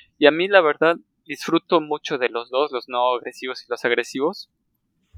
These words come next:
pero creo que yo disfruto más los sociales que Axel. Y creo que principalmente por el, el círculo social que nos rodea, ¿no? Él en Estados Unidos con la familia de su, de, bueno, su, la familia de sus consuegros,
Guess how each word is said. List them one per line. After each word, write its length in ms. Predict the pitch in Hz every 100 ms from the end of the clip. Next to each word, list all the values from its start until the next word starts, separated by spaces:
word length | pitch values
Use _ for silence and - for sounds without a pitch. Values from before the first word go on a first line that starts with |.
| - -
pero 180 | 127
creo 180 | - 160 -
que 80 | 139
yo 120 | 147
disfruto 420 | 151 - 147 139
más 260 | 123 131 135
los 180 | 127
sociales 760 | - 131 - 131 123 127 - - -
que 140 | 113
Axel. 360 | 113 - 110 - -
Y 80 |
creo 180 | - 151
que 100 | -
principalmente 840 | 127 127 135 - 139 139 139 - 143
por 280 | _ 123 117
el, 200 | 113 110 113 _ _ _ _ _ _ _ _ _
el 540 | - 123 123 123 120 120 _ _ _ _ _ _ -
círculo 380 | 180 165 180 147
social 320 | 135 147 135
que 100 | 143
nos 200 | 123 -
rodea, 300 | 123 123 120
¿no? 200 | 113 180 _ -
Él 160 | 139 143
en 100 | 139
Estados 360 | - 135 131
Unidos 260 | 131 127 131
con 240 | 123 110
la 100 | 113
familia 540 | - 120 120 120 117 110 _
de 500 | - 117 117 110 - _ _ _ _ _ _
su, 400 | - 123 113 -
de, 240 | 117 110 110
bueno, 200 | 151 120
su, 200 | - - -
la 100 | 120
familia 240 | 131 131
de 40 | 131
sus 160 | 131
consuegros, 600 | - 117 131 147 302 -